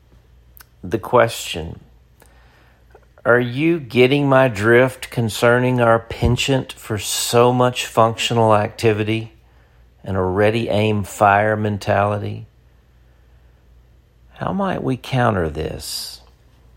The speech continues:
For The Awakening,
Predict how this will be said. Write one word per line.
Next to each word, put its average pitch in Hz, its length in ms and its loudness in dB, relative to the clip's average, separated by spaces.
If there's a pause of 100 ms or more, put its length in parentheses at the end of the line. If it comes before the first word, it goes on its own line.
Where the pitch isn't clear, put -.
(2750)
For - 160 -4
The 135 140 4
Awakening, 107 800 4